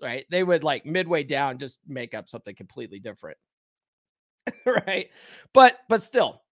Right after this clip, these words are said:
the idea of, uh, if, if people aren't doing that, it still gets messed up by the end. And that's because, uh, our memories are foggy, right? We sort of, like, have a hard time remembering exact phrases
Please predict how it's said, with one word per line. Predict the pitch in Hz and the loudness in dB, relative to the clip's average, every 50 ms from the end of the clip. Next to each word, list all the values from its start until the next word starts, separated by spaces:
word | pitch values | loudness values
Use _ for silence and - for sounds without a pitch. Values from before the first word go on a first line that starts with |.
| _ _ _ _ _ _ | _ _ _ _ _ _
the | 214 226 233 | -2 2 4
idea | 233 220 180 190 254 277 277 269 247 226 202 180 113 | 4 4 2 0 2 4 6 8 8 6 4 2 0
of, | 180 196 190 180 180 160 - - | 2 2 2 2 2 -2 -6 -4
uh, | 185 190 175 202 - | -2 -2 0 -2 -2
if, | - 196 180 - | -6 -10 -10 -6
if | - 208 165 - | -8 -8 -8 -6
people | _ 240 262 262 254 214 | _ -8 -4 -2 -2 0
aren't | 175 185 190 185 165 | 0 0 -2 -2 -2
doing | 185 190 196 196 | -4 -6 -4 0
that, | 196 202 202 - - | 2 2 2 2 0
it | 196 180 | -6 -10
still | - - 233 220 | -6 -4 -2 -2
gets | 202 190 165 - - | 0 -2 -4 -4 -2
messed | 160 175 160 - - - | -2 -2 -2 -2 -2 -4
up | 160 143 - | -4 -2 -4
by | - 139 | -6 -8
the | 135 131 - | -10 -10 -8
end. | - 165 175 156 147 139 131 123 - _ _ _ _ _ _ _ _ | -6 -4 -4 -4 -4 -6 -10 -14 -18 _ _ _ _ _ _ _ _
And | - 165 | -4 -2
that's | 196 220 240 - | 0 0 0 -2
because, | - 269 240 - - 247 302 302 277 247 214 208 202 170 - - - - _ _ _ _ _ _ _ | -4 -8 -6 0 4 6 6 8 6 6 2 0 -2 -6 -12 -16 -18 -20 _ _ _ _ _ _ _
uh, | - 214 208 208 208 208 190 - - _ _ _ _ _ _ _ _ _ _ | 0 2 2 4 2 0 -2 -4 -10 _ _ _ _ _ _ _ _ _ _
our | 190 208 | -2 0
memories | 233 247 285 277 262 233 202 147 | 0 0 0 0 0 0 0 -2
are | 160 156 | -4 -8
foggy, | - - 143 120 107 95 82 82 - - | -8 -8 -10 -10 -10 -12 -16 -20 -20 -18
right? | - - 143 165 190 - | -14 -10 -8 -8 -8 -8
We | - 196 196 | -10 -12 -12
sort | 180 - 226 240 240 | -8 -4 -2 0 0
of, | 240 220 180 | 0 0 0
like, | 185 180 165 147 | -2 -2 -2 -2
have | 175 190 180 | -4 -2 -2
a | 170 | -2
hard | 165 190 202 208 175 | 0 2 0 0 0
time | - 190 196 202 190 180 170 160 156 - | 0 0 2 4 4 2 0 -2 -8 -10
remembering | 160 160 170 180 180 180 180 180 175 156 143 | -10 -6 -6 -4 -4 -4 -4 -4 -4 -6 -6
exact | 147 143 131 127 156 165 160 160 _ | -8 -10 -6 -4 -4 -4 -4 -6 _
phrases | - 175 160 165 160 143 151 165 170 156 151 - | -6 -6 -4 -4 -4 -6 -6 -8 -8 -8 -10 -16